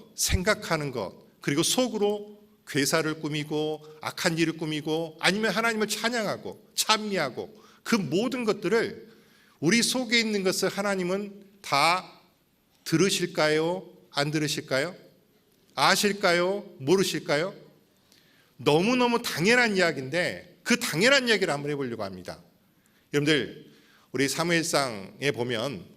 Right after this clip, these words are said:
"사람은 외모를 보거니와 나 여호와는 어디를 본다? 중심을 보느니라." 여러분들, 사람은 외모를 봅니다. 그래서 잘 꾸미고 왔습니다,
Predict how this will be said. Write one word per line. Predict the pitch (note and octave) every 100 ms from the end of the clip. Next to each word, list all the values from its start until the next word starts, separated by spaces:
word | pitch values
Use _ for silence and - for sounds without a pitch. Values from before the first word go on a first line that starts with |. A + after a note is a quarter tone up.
| _ _ _ -
"사람은 | - E3+ E3 E3 C3+ G2 -
외모를 | C#3 E3+ G3 G3
보거니와 | C#3 B2+ A#2 G#2+ A2 E3 F3 - _ _
나 | C#3+ D3+
여호와는 | D3+ D3+ C3+ C3 G3+ - -
어디를 | B2 D#3+ D#3+
본다? | C3+ C3 G#3 - - - _ _ _ _ _ _ -
중심을 | - A#2+ B2+ - G3 G#3
보느니라." | C#3+ A#2 G#2 F2+ E2 - _ -
여러분들, | A#2 A#2+ E3 F2+ - - - - - -
사람은 | - F#3 F#3+ G3+
외모를 | C3+ C#3 G3+ G3
봅니다. | D3+ B2 A2 C3 A#2+ F2 -
그래서 | C3+ D3+
잘 | - D3 -
꾸미고 | F#3 G3 D#3
왔습니다, | F2+ - A#2+ A2+ F2 D#2+